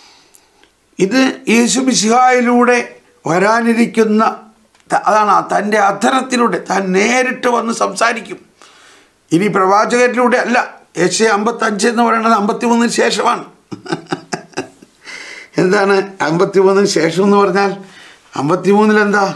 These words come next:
യെശയ്യാ അമ്പത്തിമൂന്നിലാണ് പീഠാനുഭവം.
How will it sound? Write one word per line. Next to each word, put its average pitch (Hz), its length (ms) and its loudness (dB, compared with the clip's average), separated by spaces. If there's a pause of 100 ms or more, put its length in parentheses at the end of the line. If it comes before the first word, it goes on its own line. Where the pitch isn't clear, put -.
(200)
യെശയ്യാ 180 320 0
അമ്പത്തിമൂന്നിലാണ് 202 840 0 (1900)
പീഠാനുഭവം. 185 720 0